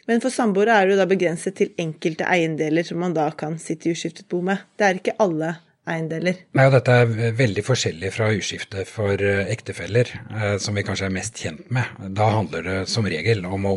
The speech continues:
Speaker 2: overta alt, eh, og sitte med det som, som å disponere som sitt eget, da. Men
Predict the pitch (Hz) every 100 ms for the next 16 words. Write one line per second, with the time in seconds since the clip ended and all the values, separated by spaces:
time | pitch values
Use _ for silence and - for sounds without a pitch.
0 | 92 76 - 95 92 - - _ 98 117
1 | 120 - - - - - 101 101 98 95
2 | 95 85 98 104 - 80 90 87 - 90
3 | 82 - - - - - - - - 104
4 | 92 110 98 - 117 90 80 101 95 104
5 | 95 87 - 85 _ _ - 107 101